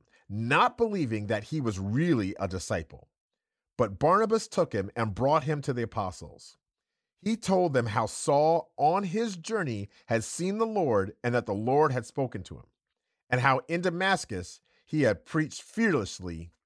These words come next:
in the name of Jesus. Day by day, we are called to share the light of the word with the world. No matter who they are or who you are,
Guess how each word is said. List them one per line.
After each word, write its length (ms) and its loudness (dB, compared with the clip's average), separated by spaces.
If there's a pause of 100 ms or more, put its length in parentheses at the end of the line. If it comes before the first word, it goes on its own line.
(140)
in 120 0
the 80 -2
name 320 -2
of 100 -6
Jesus. 580 -14 (420)
Day 200 4
by 180 6
day, 300 4
we 160 0
are 100 2
called 400 0
to 80 -4
share 240 0
the 120 2
light 340 0
of 100 -4
the 100 2
word 540 0 (240)
with 320 0
the 80 4
world. 540 -2 (600)
No 120 0
matter 260 4
who 260 -2
they 200 6
are 400 4 (180)
or 160 2
who 160 2
you 340 0
are, 320 -2